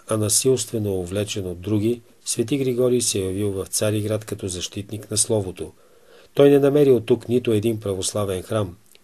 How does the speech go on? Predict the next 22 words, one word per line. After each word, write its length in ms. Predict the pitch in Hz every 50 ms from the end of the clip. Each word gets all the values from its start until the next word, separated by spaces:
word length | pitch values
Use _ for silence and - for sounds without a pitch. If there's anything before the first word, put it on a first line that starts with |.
| _ _
Всички 480 | - - - 170 143 - - - 113
били 200 | 101 104 101 104
заграбени 560 | 98 98 95 90 98 104 104 98 98 95 95 95
от 200 | 92 92 - 98
еретиците 600 | 92 95 90 - 110 104 - - 87 - 90 87
ариани. 520 | 90 87 92 92 92 92 90 85 80 - _ _ _ _ _ _ _ - _ _ _ _ _ _
Наложило 580 | 107 110 107 107 120 131 131 120 135 131 135 131
се 140 | - - 131
да 120 | 107 101
извършва 460 | 98 90 95 101 110 101 - - 110
божествената 720 | 98 95 92 87 101 107 101 - - 107 104 104 104 - 101
служба 400 | - - 113 107 101 101 104 92
в 180 | 87 85 - -
частен 460 | - 110 104 101 - - 110 104 104
дом, 200 | 110 113 113 113 110 - - - _ _ _ -
в 180 | 110 107 98 92
бедна 380 | 90 107 110 107 104 95 92
къща. 460 | 87 - 87 85 - - - 82 82 - _ _ _ _ _ _ _ _ _
Така 280 | - 104 107 110 120 131
възникнал 580 | 127 131 120 113 123 127 123 - - 123 120 110
храмът 600 | 110 - 104 101 98 98 98 95 - - - - -
Анастасия, 840 | 107 101 101 98 - - - - 98 - - - 101 87 78 80